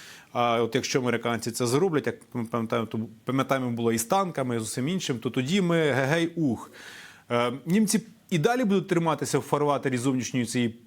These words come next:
підтримки, е, і політики Сполучених Штатів? Чи все ж таки намага-, чи, чи все ж таки наважиться в якийсь момент грати самостійну вже роль, відірвавшись від, е, того, що пропонують американці, зокрема з огляду на обставини, е,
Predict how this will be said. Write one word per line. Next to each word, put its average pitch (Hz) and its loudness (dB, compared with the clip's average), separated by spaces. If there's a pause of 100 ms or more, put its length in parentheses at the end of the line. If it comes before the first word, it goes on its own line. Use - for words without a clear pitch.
(120)
підтримки, 135 2
е, 120 4
і 120 2
політики 127 0
Сполучених 123 0
Штатів? 107 0
Чи 127 -6
все 180 -2
ж - -6
таки 165 -2
намага-, 147 0
чи, - -4
чи - 2
все 185 4
ж - -4
таки 165 0
наважиться 160 2
в 151 2
якийсь 147 -4
момент 151 0
грати 147 0
самостійну 147 0
вже 120 2
роль, 123 2
відірвавшись 127 0
від, 107 -4
е, 110 2 (240)
того, 139 2
що 156 2
пропонують 117 0
американці, 117 0
зокрема 135 0
з 127 -2
огляду 135 2
на 123 2
обставини, 170 0 (420)
е, 135 2